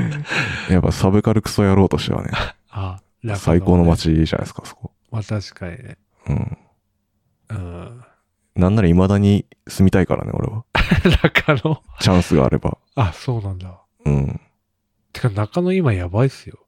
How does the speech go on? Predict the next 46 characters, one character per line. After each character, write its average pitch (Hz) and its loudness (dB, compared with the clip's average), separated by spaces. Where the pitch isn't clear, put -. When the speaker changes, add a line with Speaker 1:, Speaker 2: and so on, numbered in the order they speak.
Speaker 1:
中 85 2
野 143 6
め 113 6
っ - -6
ち - -4
ゃ 143 2
再 135 2
開 139 6
発 123 2
さ 78 4
れ - 2
て - 2
な 73 4
い？ - -2
な 62 -4
ん 64 -6
か 64 -2
駅 73 -2
前 69 2
ら 67 0
へ 69 -2
ん。 - -8
Speaker 2:
い - -4
や、 156 2
ま 113 -2
あ、 110 -4
め 98 -8
っ 95 -14
ち 180 -2
ゃ 160 0
人 - 0
増 160 -2
え 151 2
て 104 -2
ま 90 -12
す 98 -20
よ。 - -20
Speaker 1:
う - -8
ん。 117 -4
Speaker 2:
中 117 -6
野 170 -2
学 117 4
校 180 4
が 170 -2
来 - -16
て。 95 -4